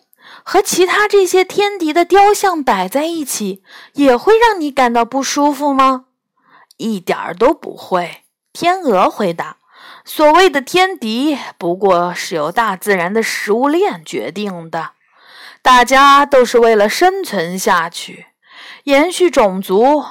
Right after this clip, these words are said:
没有谁对谁错，当然人类除外。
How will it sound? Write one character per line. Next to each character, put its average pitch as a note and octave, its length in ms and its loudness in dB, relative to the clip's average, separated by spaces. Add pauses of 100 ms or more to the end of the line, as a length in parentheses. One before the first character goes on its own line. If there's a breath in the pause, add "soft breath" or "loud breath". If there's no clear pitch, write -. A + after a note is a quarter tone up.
没 G3+ 220 -2
有 A3+ 140 2
谁 F3 340 -2
对 G#3 260 0
谁 - 280 -8
错， - 400 -2 (480)
当 F3 200 2
然 E3 460 0
人 D#3+ 320 -6
类 B3+ 260 2
除 - 260 -12
外。 D3+ 260 -6